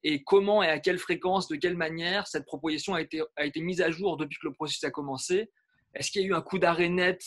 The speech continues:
euh, ou, euh, une ou plusieurs reprises ?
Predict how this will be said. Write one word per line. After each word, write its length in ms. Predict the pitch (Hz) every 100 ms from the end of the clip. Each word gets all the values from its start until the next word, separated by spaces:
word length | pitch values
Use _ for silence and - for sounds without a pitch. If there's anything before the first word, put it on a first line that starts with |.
| - _ _ -
euh, 420 | 156 - 165 165
ou, 320 | 185 185 175
euh, 160 | 156 151
une 240 | 190 190 170
ou 40 |
plusieurs 380 | - 160 170 156 151
reprises ? 600 | 135 139 - 220 214 135